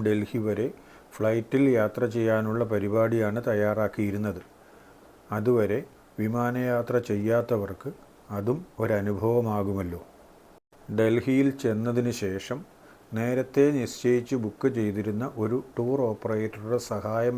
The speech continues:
ലഭ്യമാക്കാനുമായിരുന്നു അവരുടെ തീരുമാനം. മുൻ വർഷങ്ങളിൽ ഇതേ എഞ്ചിനീയറിംഗ് കോളേജിൽ നിന്ന് തന്നെ പഠിച്ചുപോയ കുട്ടികൾ ധാരാളം പേർ ജോലിയിലായി അവിടെയൊക്കെ ഉണ്ട്. അതുകൊണ്ട്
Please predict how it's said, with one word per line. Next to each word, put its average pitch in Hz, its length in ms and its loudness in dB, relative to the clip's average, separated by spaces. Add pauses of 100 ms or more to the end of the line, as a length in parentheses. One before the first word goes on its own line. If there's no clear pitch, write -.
ലഭ്യമാക്കാനുമായിരുന്നു 107 1300 -2 (300)
അവരുടെ 101 500 -2
തീരുമാനം. 92 560 -4 (1080)
മുൻ 117 220 2 (160)
വർഷങ്ങളിൽ 110 640 0 (380)
ഇതേ 117 260 6 (140)
എഞ്ചിനീയറിംഗ് 127 640 0
കോളേജിൽ 113 500 2
നിന്ന് 117 260 -2 (100)
തന്നെ 113 220 0
പഠിച്ചുപോയ 110 800 -2
കുട്ടികൾ 113 540 -2
ധാരാളം 113 680 0
പേർ 101 180 -2 (560)
ജോലിയിലായി 113 840 4 (380)
അവിടെയൊക്കെ 117 560 0
ഉണ്ട്. 92 280 -2 (680)
അതുകൊണ്ട് 110 440 0